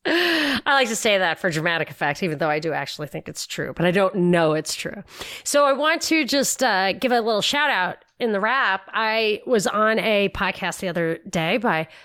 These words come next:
listeners and patrons. They have a podcast. Matt and Eric have the Resistance Chronicles, and Matt,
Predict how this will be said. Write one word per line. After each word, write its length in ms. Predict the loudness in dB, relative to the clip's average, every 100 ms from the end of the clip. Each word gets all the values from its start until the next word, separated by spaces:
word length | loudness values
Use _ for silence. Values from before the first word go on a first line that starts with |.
| _ _
listeners 500 | 0 2 2 2 2
and 140 | 0 0
patrons. 720 | 0 0 2 2 2 0 0
They 160 | -2
have 160 | 0 -4
a 60 | -4
podcast. 640 | -2 -2 -2 -4 -4 -2
Matt 180 | -2 -2
and 80 | -2
Eric 420 | 0 0 0 -6 -20 -20 -20 -8
have 280 | -2 -2 0
the 120 | 0
Resistance 760 | 2 0 0 0 0 0 0
Chronicles, 800 | 0 0 0 0 0 0 0 0 -2
and 520 | 0 2 2 4 2 -2 0
Matt, 920 | 2 4 4 4 2 0 -4 -8